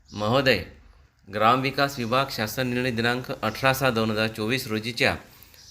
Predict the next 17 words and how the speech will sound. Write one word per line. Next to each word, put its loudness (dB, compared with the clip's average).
शासन 2
निर्णयातील 0
तरतुदीनुसार -2
व -2
शासनाच्या -4
दिनांक -4
सात -6
अकरा -4
दोन -2
हजार -2
चोवीस -4
रोजीच्या -4
पत्रान्वये -4
निश्चित -4
केलेल्या -2
वेळापत्रकानुसार -4
आतापर्यंत -4